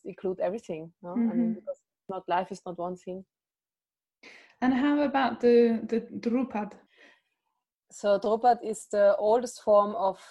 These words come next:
Speaker 1: uh, North Indian classical music. And it's actually, originally it was the chanting of the Vedas in the temples, which is
Speaker 2: Ah.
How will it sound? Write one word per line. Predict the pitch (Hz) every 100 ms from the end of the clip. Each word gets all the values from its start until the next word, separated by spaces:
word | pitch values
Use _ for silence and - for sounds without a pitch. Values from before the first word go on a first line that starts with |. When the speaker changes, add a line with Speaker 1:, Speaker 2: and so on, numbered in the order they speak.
| -
Speaker 1:
uh, | 190 185 180 180 180 - _ -
North | 185 202 220 226 226 - _
Indian | 208 208 202
classical | 196 185 - 185
music. | 175 202 214 320 _ _ _ _ _ _ _ _ _
And | 208 196 196 202
it's | - 202 - - - _ _ _ -
actually, | 220 - 247 226 214
originally | 202 233 254 233 226
it | 220 190
was | 202 196
the | -
chanting | 190 202 190 208
of | 196 -
the | 170
Vedas | 175 185 226 254 - -
in | 190
the | 175
temples, | - 180 185 214 269 - - -
which | 262 285 320 320
is |
Speaker 2:
Ah. | 262